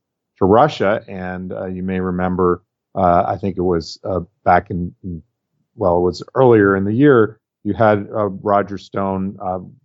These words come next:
that sentencing request go in, and literally within twenty-four hours, the Justice Department reversed course, uh, and said that was too much time. It was really the kind of move that, uh, I haven't seen in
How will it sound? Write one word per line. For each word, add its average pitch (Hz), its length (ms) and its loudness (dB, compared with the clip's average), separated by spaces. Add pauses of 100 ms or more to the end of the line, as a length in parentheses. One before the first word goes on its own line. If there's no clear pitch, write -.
that 95 260 -4 (360)
sentencing 120 440 -2
request 101 440 -2
go 104 180 4
in, 113 300 2 (280)
and 104 220 0
literally 113 560 4
within 101 320 -2
twenty-four 101 580 -4
hours, 98 460 2
the - 80 -20
Justice 90 400 -10
Department 95 460 -10
reversed 92 480 -6
course, 85 400 -2 (400)
uh, 92 220 4
and 95 140 -2
said 98 180 -2
that 101 140 4
was 98 160 -2
too - 160 -10
much 92 300 -8
time. 85 380 -6
It 87 60 -10
was 98 120 -8
really 117 480 4 (500)
the 107 120 -4
kind 135 260 2
of 117 60 4
move 117 460 4
that, 98 340 0 (160)
uh, 101 260 -4
I 107 160 2
haven't 101 380 0 (140)
seen 104 380 -6
in 90 260 -6